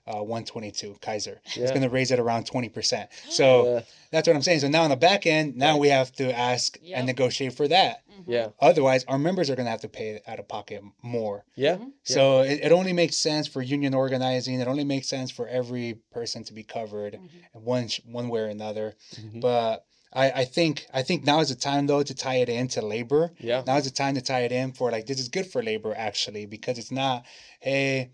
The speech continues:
Speaker 1: I know you ho-, some unions hold that chip over
Speaker 2: Mm-hmm.
Speaker 1: workers' heads, but
Speaker 2: Yeah.
Speaker 1: y-, like you said, I, you believe that most unions support this. I know my
Speaker 2: Absolutely.
Speaker 1: union does.
Speaker 2: Yeah.
Speaker 1: We just gotta come out and support and sign a letter.
Speaker 2: Yeah.
Speaker 1: But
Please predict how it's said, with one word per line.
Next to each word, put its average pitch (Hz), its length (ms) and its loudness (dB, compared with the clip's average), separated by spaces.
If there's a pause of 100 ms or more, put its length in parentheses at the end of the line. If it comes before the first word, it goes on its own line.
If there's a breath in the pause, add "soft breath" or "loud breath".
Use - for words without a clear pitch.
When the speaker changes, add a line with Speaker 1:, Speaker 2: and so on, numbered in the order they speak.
(580 soft breath)
Speaker 1:
I 127 60 -2
know 147 120 0
you 147 180 2
ho-, 135 180 -6
some 139 300 -2
unions 131 320 -2
hold 123 340 -6
that 123 320 -4 (180)
chip 127 440 -2 (160)
over 127 240 -6
Speaker 2:
Mm-hmm. 107 80 -10
Speaker 1:
workers' 120 340 -4
heads, 139 380 -8
but 117 240 -2
Speaker 2:
Yeah. 101 120 -6 (560 soft breath)
Speaker 1:
y-, 131 140 -16
like 131 160 0
you 131 60 -8
said, 147 280 2
I, 123 160 0
you 127 140 -14
believe 123 320 -6
that 113 140 -2
most 127 340 -2
unions 117 340 -6
support 107 420 -10
this. 110 220 -12
I 123 100 -2
know 120 140 -2
my 123 120 -2
Speaker 2:
Absolutely. 131 160 -2
Speaker 1:
union 110 220 -8
does. 104 420 -8
Speaker 2:
Yeah. 117 160 -4
Speaker 1:
We 180 160 -16
just 110 160 -12
gotta 110 120 -2
come 113 240 -12
out 110 200 -4
and 104 100 -10
support 104 380 -10
and 104 100 -12
sign 110 180 -12
a 113 60 -14
letter. 123 320 -4 (160 loud breath)
Speaker 2:
Yeah. 113 200 -6
Speaker 1:
But 123 440 6